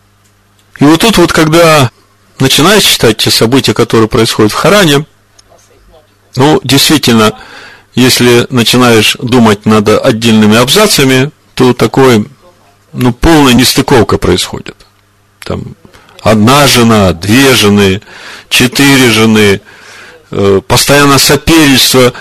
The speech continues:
между женами, э, просто какой-то кошмар, да? Но я вам говорю, что это самое пророческое место, которое говорит именно о нашем времени,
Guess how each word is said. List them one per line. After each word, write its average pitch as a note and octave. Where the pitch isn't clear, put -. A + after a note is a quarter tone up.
между C3+
женами, A#2
э, -
просто D3
какой-то D#3+
кошмар, G#2
да? A2
Но G#2+
я B2+
вам D#3+
говорю, C3+
что A2+
это B2
самое E3
пророческое C3+
место, A2
которое E3
говорит E3+
именно D3+
о C#3
нашем A3
времени, A2